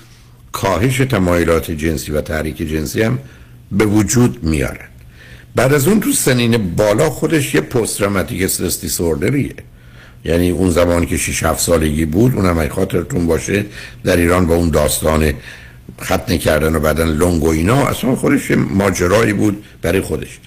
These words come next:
امروزه در امریکا، کسانی که بخوان، معمولاً در روز سوم یا همون روزهای اول که حداقل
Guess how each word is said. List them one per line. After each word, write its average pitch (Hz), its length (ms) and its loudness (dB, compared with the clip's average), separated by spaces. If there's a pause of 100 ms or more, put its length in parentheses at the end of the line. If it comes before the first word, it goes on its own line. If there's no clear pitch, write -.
(600)
امروزه 196 520 2
در 127 300 0 (580)
امریکا، 90 720 0
کسانی 156 440 0
که 147 120 0
بخوان، 120 440 0
معمولاً 117 800 2
در 151 220 2
روز 123 400 2
سوم 85 640 0 (320)
یا 117 140 0
همون 139 220 2
روزهای 104 380 2
اول 82 600 -2 (240)
که - 100 -4
حداقل 127 520 0